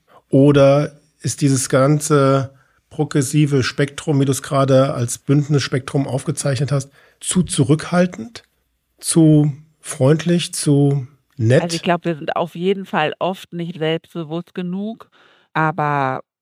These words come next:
Speaker 2: warum rufen die nicht an? Ich glaube,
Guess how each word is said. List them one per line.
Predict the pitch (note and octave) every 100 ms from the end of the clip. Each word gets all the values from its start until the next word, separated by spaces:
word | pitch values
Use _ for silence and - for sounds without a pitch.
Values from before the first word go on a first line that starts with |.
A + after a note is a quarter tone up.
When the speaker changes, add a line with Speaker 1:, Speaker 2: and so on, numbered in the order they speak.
| _
Speaker 2:
warum | D3 D#3+ D#3 D#3
rufen | C3+ D3+ D3 D#3+
die | C#3+
nicht | D3 C#3
an? | A#2+ C#3 G3 G3 -
Ich | - _
glaube, | D#3+ D#3 D3 D3 C#3+ D3 C#3 C#3